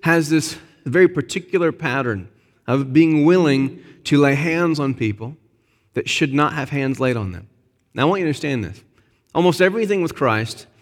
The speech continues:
everything that Jesus is doing in his earthly life, it always connects back to the scriptures, right? He's always trying to reinterpret, reteach something, trying to straighten out an understanding.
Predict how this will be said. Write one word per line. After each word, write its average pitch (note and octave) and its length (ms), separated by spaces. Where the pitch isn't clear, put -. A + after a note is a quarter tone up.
everything F#3+ 340
that D#3+ 100
Jesus E3+ 300
is C#3 100
doing C#3 340
in C3 80
his B2+ 120
earthly C#3 240
life, A2+ 220
it B2 80
always D#3 260
connects C#3+ 380
back A2+ 200
to - 60
the C#3 80
scriptures, - 460
right? A2 180
He's C3+ 140
always G#3 240
trying F3+ 280
to D#3 120
reinterpret, D#3+ 680
reteach E3+ 600
something, G#2 440
trying D3+ 180
to C#3 120
straighten E3+ 540
out E3 140
an C#3+ 100
understanding. B2+ 640